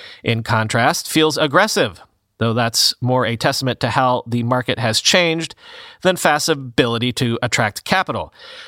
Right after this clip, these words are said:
As the venture capital market cools in the face of a global economic slowdown, let's take a minute to unpack what Fast does to better understand why Stripe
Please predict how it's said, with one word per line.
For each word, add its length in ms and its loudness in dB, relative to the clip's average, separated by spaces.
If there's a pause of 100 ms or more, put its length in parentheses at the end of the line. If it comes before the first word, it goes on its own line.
(240)
As 240 -2
the 100 0
venture 360 2
capital 300 2
market 320 2
cools 340 2
in 100 0
the 60 0
face 240 2
of 120 -2
a 120 2
global 360 2
economic 400 -2
slowdown, 680 2
let's 280 -2
take 200 0
a 60 2
minute 240 -2
to 160 0
unpack 400 -2
what 160 0
Fast 340 0
does 340 4
to 80 -6
better 240 2
understand 420 0
why 160 2
Stripe 440 2